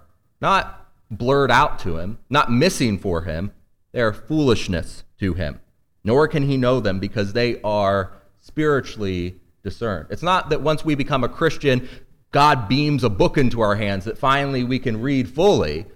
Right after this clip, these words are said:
No, just before it was foolishness to us. We didn't comprehend it. As Christians, we don't have to speak from our own wisdom anymore. We can listen to and speak from God's wisdom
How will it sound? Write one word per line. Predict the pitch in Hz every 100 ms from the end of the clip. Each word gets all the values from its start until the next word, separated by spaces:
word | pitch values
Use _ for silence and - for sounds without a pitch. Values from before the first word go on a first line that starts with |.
| _
No, | 113 202 170 87 87 127
just | 180 -
before | 180 165 - 254 202 180
it | 185 185
was | 180 175 165 143 - - _ _ _ -
foolishness | 214 180 117 - 95 80 -
to | 95 73
us. | -
We | 120
didn't | 139 185 165 -
comprehend | - 175 175 170 143 151 196
it. | -
As | 127
Christians, | - 226 - 165 - - -
we | 139 147
don't | 226 190
have | 185 185
to |
speak | 139 - 202 202
from | - 156
our | 147 151 139 165
own | 156 143 117
wisdom | 175 165 147 147
anymore. | - 131 123 147 175 139
We | 147
can | 190 135 117
listen | 170 - 160
to | - 143 143 - - -
and | 131 127
speak | - - 180 175 - _
from | 135 123 113
God's | 151 175 190 156 123
wisdom | 110 104 95 78 80 87 104